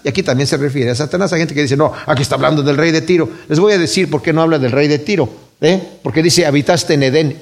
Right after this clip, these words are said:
y el rey de Tiro no habitó en Edén. ¿Quién estuvo en Edén? Adán, Eva, el Señor, ¿y quién más? Satanás. O sea que, así dice Adonai, "Tú eres el sello de la perfección". Fíjense,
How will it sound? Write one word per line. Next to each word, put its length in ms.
y 100
el 80
rey 120
de 120
Tiro 340
no 280
habitó 380
en 100
Edén. 300
¿Quién 140
estuvo 320
en 60
Edén? 440
Adán, 400
Eva, 500
el 100
Señor, 380
¿y 80
quién 160
más? 300
Satanás. 600
O 40
sea 160
que, 200
así 180
dice 220
Adonai, 540
"Tú 160
eres 240
el 100
sello 240
de 100
la 160
perfección". 600
Fíjense, 480